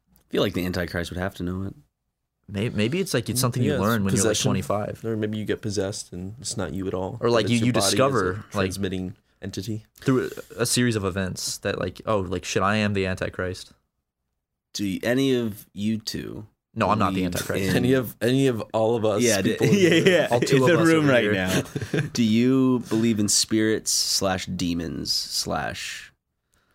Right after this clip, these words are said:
Speaker 1: otherworldly f-, shit like that?
Speaker 3: No.
Speaker 1: No? Okay.
Speaker 3: Sorry.
Speaker 1: Matt, your turn.
Speaker 2: Okay. Um,
Speaker 1: My, my answer's also no.
Speaker 2: my answer is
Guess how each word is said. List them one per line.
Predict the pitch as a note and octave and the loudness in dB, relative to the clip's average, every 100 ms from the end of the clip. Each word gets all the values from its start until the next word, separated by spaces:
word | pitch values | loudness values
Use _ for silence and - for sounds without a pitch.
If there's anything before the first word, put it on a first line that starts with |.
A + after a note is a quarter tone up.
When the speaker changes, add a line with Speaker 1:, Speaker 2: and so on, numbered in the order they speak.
| _ _ _ _ _ - | _ _ _ _ _ -4
Speaker 1:
otherworldly | G2 F#2+ F#2 F2+ F2+ F2+ F2+ F#2 F2 E2+ D#2 - _ _ _ - _ _ _ | 0 2 2 0 0 0 0 -2 -2 -4 -6 -10 _ _ _ -20 _ _ _
f-, | - - - | -18 -18 -10
shit | - - - - - | -4 -2 -2 -6 -10
like | G1+ - | -14 -14
that? | - G1+ G1+ - - _ _ _ _ _ _ _ _ _ | -10 -10 -10 -16 -20 _ _ _ _ _ _ _ _ _
Speaker 3:
No. | G2+ G#2+ G#2+ A2 _ | -2 0 0 -4 _
Speaker 1:
No? | F#2+ G2+ C3+ C#3 | -4 -2 0 -4
Okay. | C3 C3+ D3 | -2 -2 -4
Speaker 3:
Sorry. | - - - - | -8 -10 -6 -4
Speaker 1:
Matt, | G2 G#2+ G2+ | -2 0 0
your | A2+ | 0
turn. | A#2 A#2+ C#3 D3 _ _ _ _ _ _ _ - - | -2 -2 -4 -8 _ _ _ _ _ _ _ -20 -8
Speaker 2:
Okay. | G#2 A2 G2 A2+ - | -2 0 -2 -4 0
Um, | A2 A2+ A2 G#2+ G#2+ - _ _ _ _ _ _ _ - | 2 4 2 0 -2 -6 _ _ _ _ _ _ _ -6
Speaker 1:
My, | F2+ D#2 | -6 -4
my | D2+ E2 | -6 -6
answer's | E2 D#2+ D#2+ | -6 -8 -6
also | D2+ - - | -6 -6 -8
no. | D#2 B1+ C#2 F2 _ _ _ _ _ _ _ _ | -8 -10 -12 -14 _ _ _ _ _ _ _ _
Speaker 2:
my | B2 E3 | 0 0
answer | D3+ - C3+ | 0 0 0
is | - A2+ A2 G2 - | 2 2 2 2 -2